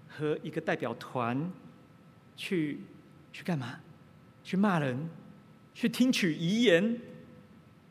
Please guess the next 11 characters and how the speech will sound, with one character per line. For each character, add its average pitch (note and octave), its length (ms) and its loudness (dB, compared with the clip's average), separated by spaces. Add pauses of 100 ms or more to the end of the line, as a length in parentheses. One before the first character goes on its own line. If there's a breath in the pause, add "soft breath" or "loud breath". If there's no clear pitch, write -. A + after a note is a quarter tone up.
(160)
不 - 80 -10
知 - 140 -12
道。 D3+ 220 -4 (460)
但 C#3 140 -4
是 C3+ 240 -8 (400)
就 A#3+ 300 0
因 A#3+ 200 4
为 A#3 140 6
这 - 160 -4
个 F3+ 120 -2
缓 D#3 320 -4